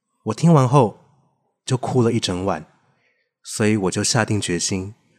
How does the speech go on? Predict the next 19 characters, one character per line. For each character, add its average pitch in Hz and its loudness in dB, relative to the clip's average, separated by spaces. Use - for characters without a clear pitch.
要 147 2
让 151 6
《素 147 2
还 117 0
真》 131 2
电 127 2
影 78 -6
得 98 -4
到 107 0
《Line 110 -2
Today》 107 -4
的 87 -6
最 107 -4
佳 101 -8
海 - -8
报 101 -4
设 98 -2
计 104 -10
奖。 - -10